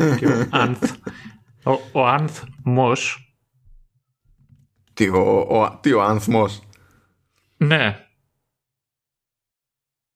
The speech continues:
Speaker 2: Ο, ο Άνθιμος, ε, πώς λέγεται, Άνθιμος Ανανιάδης.
Speaker 1: Α, ο Αν-, Ωχ, Παναγία μου. Ναι, το και, εντάξει.
Speaker 2: Το είχε κόψει και το είχε κάνει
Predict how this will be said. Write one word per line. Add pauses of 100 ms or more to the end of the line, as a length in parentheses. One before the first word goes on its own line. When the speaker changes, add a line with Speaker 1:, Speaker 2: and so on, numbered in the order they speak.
(220)
Speaker 2:
Ο,
ο
Άνθιμος,
ε,
πώς
λέγεται,
Άνθιμος
Ανανιάδης.
Speaker 1:
Α,
ο
Αν-,
Ωχ,
Παναγία
μου. (200)
Ναι, (140)
το
και,
εντάξει.
Speaker 2:
Το
είχε
κόψει
και
το
είχε
κάνει